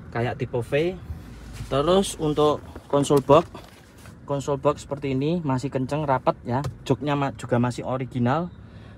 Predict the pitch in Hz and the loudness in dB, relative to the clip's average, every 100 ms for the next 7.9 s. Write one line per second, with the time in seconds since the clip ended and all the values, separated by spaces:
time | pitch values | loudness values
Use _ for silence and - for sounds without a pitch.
0 | - 127 117 135 135 123 110 110 131 117 | -6 -6 -4 -4 -2 -4 -4 -6 -6 -4
1 | 123 127 165 180 - - - - 135 143 | -2 0 0 -4 -10 -16 -8 -4 0 0
2 | 135 123 117 139 151 160 - - 123 113 | 4 2 2 -2 -2 -6 -12 -8 -2 -2
3 | 110 - 110 120 123 123 135 156 - 110 | -2 2 2 2 0 0 0 -2 0 0
4 | 117 113 135 165 131 123 135 120 123 - | 2 2 2 0 -2 0 0 0 0 2
5 | 123 127 123 117 110 110 113 127 180 202 | 4 4 2 0 0 0 2 2 0 -2
6 | - - - - - - 120 156 - 143 | -10 -20 -18 -18 -18 -8 -2 0 2 0
7 | 135 - 135 135 127 131 139 170 | 0 -2 0 0 -2 -4 -2 -2